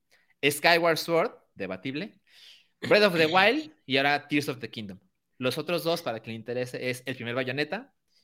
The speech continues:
y Grand Theft Auto cinco. ¿Ok? Entonces creo que este dato como que refleja mucho cómo ha sido de bien recibido Tears of the Kingdom, que evidentemente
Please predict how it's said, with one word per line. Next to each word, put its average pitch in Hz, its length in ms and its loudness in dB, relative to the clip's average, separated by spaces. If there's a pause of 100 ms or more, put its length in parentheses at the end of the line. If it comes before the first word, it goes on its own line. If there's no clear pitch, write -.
(120)
y 135 520 0
Grand 123 180 -4
Theft 127 140 -6
Auto 117 200 -6
cinco. - 360 -12 (300)
¿Ok? 120 160 -12 (540)
Entonces 185 320 2
creo 214 140 4
que 226 180 8
este 202 220 4
dato 202 300 4
como 151 240 -4
que 147 80 0
refleja 170 380 0
mucho 180 600 -4 (300)
cómo 175 340 0
ha 165 40 0
sido 160 300 -2
de 143 100 0
bien 139 240 0
recibido 139 800 -2
Tears 127 220 -2
of 127 100 -2
the 131 100 -6
Kingdom, 165 420 -6
que - 80 -10
evidentemente 117 720 -4